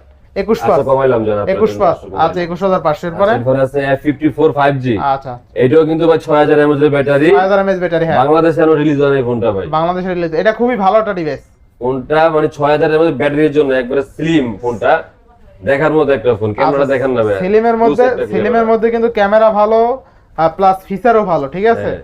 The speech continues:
Speaker 2: একদম ফ্রেশ
Speaker 1: আচ্ছা,
Speaker 2: কন্ডিশন।
Speaker 1: থাকবে কত আজকে?
Speaker 2: এটা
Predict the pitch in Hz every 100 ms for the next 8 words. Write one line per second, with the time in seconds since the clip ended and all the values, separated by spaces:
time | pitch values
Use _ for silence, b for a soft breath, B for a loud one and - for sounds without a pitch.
0 | - 127 131 156 143 - 143 143 143 120
1 | 110 - 190 208 233 226 185 - 135 -
2 | - - 117